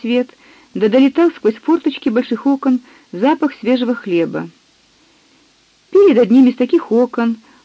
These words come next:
Пер на мгновение задержался, наблюдая сцену между разбитной девкой и подручным пекаря. Девка стояла на стремянке и раскладывала по полкам большие пироги,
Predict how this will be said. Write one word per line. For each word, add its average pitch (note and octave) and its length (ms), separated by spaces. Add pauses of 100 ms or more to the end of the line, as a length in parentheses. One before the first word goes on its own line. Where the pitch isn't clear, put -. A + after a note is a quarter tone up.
(140)
Пер F4+ 180
на D#4 80
мгновение C4 440
задержался, F#3 880 (320)
наблюдая G3+ 440 (120)
сцену C4 400 (320)
между G#3 240
разбитной A#3 460
девкой F#3+ 600 (200)
и G3+ 80
подручным C#4 600
пекаря. D#3+ 520 (1120)
Девка G#3+ 500
стояла C4+ 360
на A3 100
стремянке A3 720 (360)
и - 100
раскладывала C4 600
по G#3+ 140
полкам D4 480
большие A#3 340
пироги, F3 640